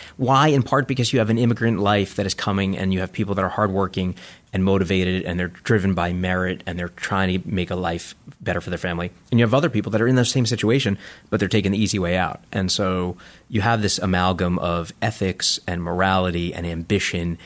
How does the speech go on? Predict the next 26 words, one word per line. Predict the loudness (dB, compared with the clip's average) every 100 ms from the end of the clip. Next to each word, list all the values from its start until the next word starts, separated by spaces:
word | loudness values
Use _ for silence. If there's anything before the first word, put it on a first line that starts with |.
| -20 -20 _
and | -4 -2
it |
just | -2 -2
makes | -2
for | 0 -2 -2
this | -2 -4 -6
<laughs> | -2
awesome | 0 4 4 4 2 0 -2
hodgepodge. | 0 0 0 0 0 0 -2 -10 -16 -20 -14 -4
But | -4 -2
if | -4
you | -2
get | -2 -2 0
mugged | 0 2 2 -2 -12 -14 -20 _ _
at | 0
an | 2
early | 2 4 4
age, | 2 2 0 -2
or | 0 0
you | 0
get | -4 -6
conned | -2 2 4 4
at | 2 2
an | 2
early | 2 2 2
age, | 0 0